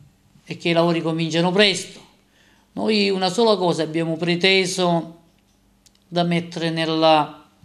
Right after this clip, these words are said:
gara d'appalto, quella che nell'offerta migliorativa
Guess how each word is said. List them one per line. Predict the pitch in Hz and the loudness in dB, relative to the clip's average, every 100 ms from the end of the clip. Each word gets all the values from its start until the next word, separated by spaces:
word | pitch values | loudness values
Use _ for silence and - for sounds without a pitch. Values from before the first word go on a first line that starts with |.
| - - - _ | -20 -20 -20 _
gara | - 165 165 | -6 0 2
d'appalto, | 160 156 - 160 139 - - - _ _ _ _ _ _ _ _ _ _ _ _ _ _ _ | 2 0 2 2 2 -4 -20 -20 _ _ _ _ _ _ _ _ _ _ _ _ _ _ _
quella | - 165 160 165 180 202 - - _ _ _ _ _ _ _ _ | 0 0 2 2 2 0 -8 -20 _ _ _ _ _ _ _ _
che | - | -8
nell'offerta | 156 156 151 - 190 170 - 160 | -4 -2 -4 -2 -2 -2 0 0
migliorativa | 165 190 175 160 151 139 131 156 165 - | 0 0 0 0 -2 -6 -6 -8 -8 -14